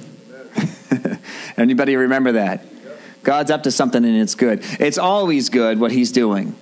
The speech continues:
What he's doing is always good. And it needs to be said often that we remember that God's always doing something good.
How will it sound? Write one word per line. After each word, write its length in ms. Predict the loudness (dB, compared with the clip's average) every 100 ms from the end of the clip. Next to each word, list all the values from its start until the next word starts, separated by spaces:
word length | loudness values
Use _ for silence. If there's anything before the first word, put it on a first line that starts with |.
| -20 -20 -20 -4
What 160 | 0 2
he's 220 | 0 2
doing 320 | 2 2 2
is 120 | 0
always 400 | 2 0 0 0
good. 260 | 0 0 0
And 500 | -4 -12 -14 -2 0
it 40 |
needs 120 | 2 2
to 80 | 2
be 140 | 2
said 500 | 2 0 0 -2 -6 -16 -20 -20 -20 -18 -20 -14 -2
often 540 | 0 0 0 0 2
that 260 | 2 0 2
we 100 | 2
remember 440 | 2 2 2 2
that 80 | 2
God's 280 | 2 0 2
always 360 | 0 2 0 2
doing 380 | 2 4 4
something 920 | 2 2 2 0 0 2 2 2 0
good. 520 | 2 2 2 0 -2